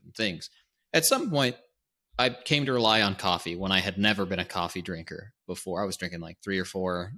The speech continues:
things a day and my sleep was getting messed up. So this month, I was like, "For the first twenty-one days, I will not drink coffee."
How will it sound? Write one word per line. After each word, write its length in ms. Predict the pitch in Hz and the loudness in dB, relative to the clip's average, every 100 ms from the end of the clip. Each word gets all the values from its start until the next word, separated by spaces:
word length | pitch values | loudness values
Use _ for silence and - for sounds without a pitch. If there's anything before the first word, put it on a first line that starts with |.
| - | -4
things 240 | 196 185 | -2 -2
a 40 | - | 0
day 280 | 127 120 | 4 4
and 80 | 107 | 4
my 80 | 90 | 2
sleep 280 | - 120 117 | 0 0 -2
was 120 | 110 | -4
getting 180 | 110 107 | -2 0
messed 240 | 104 101 101 | 0 0 0
up. 140 | 98 _ - - - | -4 _ -20 -20 -4
So 200 | - 120 | 2 4
this 280 | 113 175 - | 6 6 4
month, 260 | 127 117 117 - _ _ _ _ _ - | 4 0 -2 -10 _ _ _ _ _ 0
I 100 | 117 | 4
was 180 | 123 113 | 4 4
like, 300 | 104 98 - | 2 2 -4
"For 120 | - | -8
the 60 | 98 | -4
first 300 | - 127 - | 0 0 0
twenty-one 360 | 117 117 110 101 | 2 2 2 2
days, 280 | 98 95 | 2 2
I 100 | 98 | 0
will 120 | 90 90 | -4 -4
not 200 | 87 - | -8 -10
drink 200 | 85 - | -14 -12
coffee." 420 | - - - | -14 -14 -18